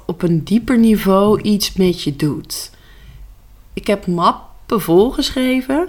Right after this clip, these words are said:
Ik ben denk ik aan mijn zesde map. Eh, mappen vol over dat soort dingen. Wat me raakt, wat me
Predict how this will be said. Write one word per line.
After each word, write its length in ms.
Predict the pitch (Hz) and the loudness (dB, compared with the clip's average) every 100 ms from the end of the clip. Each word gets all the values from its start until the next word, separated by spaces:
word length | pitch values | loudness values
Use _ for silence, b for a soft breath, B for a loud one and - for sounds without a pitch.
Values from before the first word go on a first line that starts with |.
| - | -8
Ik 140 | - | -16
ben 200 | - 180 | -6 -2
denk 120 | 180 175 | -2 -2
ik 40 | |
aan 100 | 165 | -2
mijn 120 | 160 | -2
zesde 380 | 156 190 - 190 | -2 -4 -4 -2
map. 440 | 180 185 - - - B B B B B - | 0 -2 -4 -10 -20 B B B B B -14
Eh, 600 | - 175 165 165 165 165 | -8 -4 -4 -4 -4 -4
mappen 460 | 151 160 190 240 220 | -4 0 0 0 -4
vol 460 | - 190 196 190 - | -2 2 2 2 0
over 680 | 170 175 165 160 156 156 | 2 2 0 0 0 0
dat 240 | 147 196 - | 0 0 -2
soort 240 | 175 143 | -6 -6
dingen. 320 | - - - | -8 -8 -8
Wat 200 | - 190 | -6 -6
me 180 | - 165 | -4 -4
raakt, 360 | 156 147 147 - | -4 -4 -6 -6
wat 120 | 175 | -6
me 140 | 180 | -6